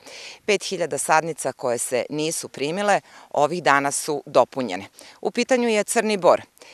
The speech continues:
jedina sadnica koja može da uspe na ovom terenu. Žitelji Goča s pravom su najviši vrh ove planine nazvali Ljukten. Kažu da je uz Golo brdo ovo najnezahvalniji deo planine za pošumljavanje,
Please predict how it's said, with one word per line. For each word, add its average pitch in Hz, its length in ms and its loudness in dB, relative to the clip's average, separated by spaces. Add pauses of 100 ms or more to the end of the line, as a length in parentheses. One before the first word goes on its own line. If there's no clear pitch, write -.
(140)
jedina 175 680 2
sadnica 160 640 4
koja 143 520 2
može 156 600 -2
da 135 180 0
uspe 147 460 -4
na 156 260 -2 (100)
ovom 117 400 -2 (100)
terenu. 107 400 0 (880)
Žitelji 269 400 2
Goča 220 340 0
s - 80 -4
pravom 190 380 4
su - 180 -2
najviši 139 460 2
vrh 180 260 0
ove 131 200 6
planine 139 400 0
nazvali 135 420 2
Ljukten. 135 580 -2 (360)
Kažu 143 340 4
da 131 100 4
je 127 120 6
uz 135 140 0
Golo 151 300 6
brdo 165 520 6
ovo 127 360 6
najnezahvalniji 156 1120 0
deo 135 260 2
planine 139 580 -2
za 123 120 -2
pošumljavanje, 120 920 0